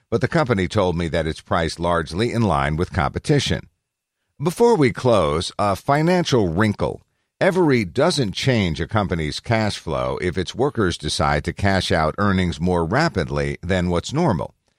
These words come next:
Instead, it covers the cash flow changes itself using a credit facility. The firm then eats that cost of capital as cost of revenue, C O G S, cogs,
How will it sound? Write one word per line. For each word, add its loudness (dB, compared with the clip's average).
Instead, 0
it 0
covers 0
the -2
cash -2
flow -2
changes -4
itself 0
using 2
a -2
credit 2
facility. -2
The 0
firm 2
then 2
eats 0
that -2
cost 0
of -6
capital -2
as -4
cost -2
of -6
revenue, -2
C -2
O -2
G -2
S, -2
cogs, -2